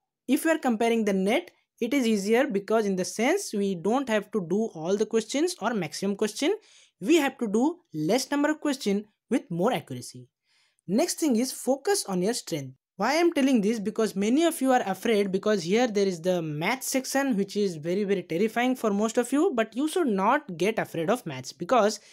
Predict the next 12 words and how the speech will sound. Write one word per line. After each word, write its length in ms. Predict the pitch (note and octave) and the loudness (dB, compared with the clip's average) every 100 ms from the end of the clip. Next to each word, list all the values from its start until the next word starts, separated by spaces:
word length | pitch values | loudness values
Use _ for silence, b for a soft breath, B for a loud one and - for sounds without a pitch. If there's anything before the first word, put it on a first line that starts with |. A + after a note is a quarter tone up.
| b b | b b
there 160 | F3 B3 | 0 2
are 100 | D#4 | 0
other 220 | F#3 F3+ C4+ | -2 0 0
sections 440 | - A3 C#4 D4 | 0 0 0 2
also 320 | C4 G3+ E3+ | 2 2 -2
and 240 | D#3+ F#3+ E3+ | -2 -2 -2
maths 460 | F#3 B3+ E4+ - | 0 0 -2 -4
is 160 | C#4 A#3 | -2 -2
one 160 | F3 | -2
of 100 | G3 | -2
the 60 | A3+ | -2
part. 400 | C4 B3+ C#3 - | 0 0 0 -8